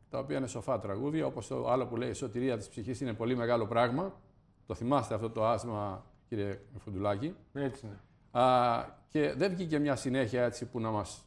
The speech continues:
Speaker 1: κάθε ένα δίμηνο, τρίμηνο να βγαίνει μια, μια επιτυχία τέτοια μεγάλη, όπως ήταν αυτό το τραγούδι,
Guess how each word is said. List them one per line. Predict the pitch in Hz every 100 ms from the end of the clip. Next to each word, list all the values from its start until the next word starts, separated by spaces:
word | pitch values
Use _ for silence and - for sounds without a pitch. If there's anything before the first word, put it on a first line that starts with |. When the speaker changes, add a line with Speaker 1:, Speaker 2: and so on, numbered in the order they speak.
| _ -
Speaker 1:
κάθε | 135 127 127
ένα | 123 127 123 104 104
δίμηνο, | 143 127 113
τρίμηνο | 120 135 113 110
να | 107
βγαίνει | 135 131
μια, | 123 120
μια | 127 135
επιτυχία | 120 107 92 139
τέτοια | 131 131 113
μεγάλη, | 104 160 175
όπως | 170 139 143
ήταν | 143
αυτό | 127 - 139
το | 123
τραγούδι, | 110 101 110 143 151